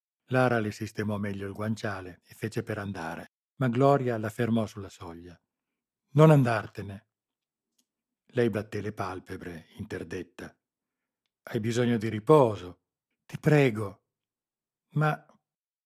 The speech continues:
non voglio restare sola." "Forse c'è", balbettò Lara vagamente a disagio, "qualcuno che dovrei avvertire? Voglio dire, una persona particolare?"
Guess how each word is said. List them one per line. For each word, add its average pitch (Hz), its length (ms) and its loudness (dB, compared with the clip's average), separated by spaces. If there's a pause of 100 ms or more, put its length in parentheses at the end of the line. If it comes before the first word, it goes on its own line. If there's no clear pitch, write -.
(140)
non 147 200 2
voglio 123 440 6
restare 104 380 -4
sola." 90 440 -12 (1600)
"Forse 165 560 0
c'è", 123 500 0 (220)
balbettò 107 580 -10
Lara 101 400 -8
vagamente 98 520 -12
a - 20 -12
disagio, 95 640 -12 (760)
"qualcuno 135 840 4
che 117 340 -4
dovrei 120 380 0
avvertire? 117 800 -2 (680)
Voglio 143 240 4
dire, 143 340 4 (320)
una 143 220 2
persona 135 460 2
particolare?" 123 920 0